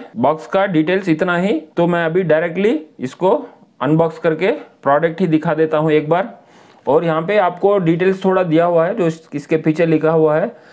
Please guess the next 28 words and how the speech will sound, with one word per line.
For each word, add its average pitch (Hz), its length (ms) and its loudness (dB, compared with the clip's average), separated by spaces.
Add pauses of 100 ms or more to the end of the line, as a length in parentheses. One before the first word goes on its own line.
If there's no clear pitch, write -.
(280)
Music 165 360 2
playback, 170 440 2
यहाँ 156 140 0
पे 175 160 -2
थर्टी 165 260 -2
फ़ाइव 165 200 0
आवर्स 165 240 -2
लिखा 156 260 0
हुआ 160 240 4
है। 208 200 0 (180)
और 160 200 2
यहाँ 175 220 0
पे 185 140 -2
लिखा 175 260 0
हुआ 175 200 2
है 202 120 0
ten 180 220 0
minutes 190 340 0
charge 170 340 -2
करेंगे 180 340 0
तो 196 160 0
नब्बे 175 260 0
minute 180 280 0
का 185 120 0
backup 165 380 -2
आपको 165 240 0
मिल 160 200 4
जाएगा। 175 380 0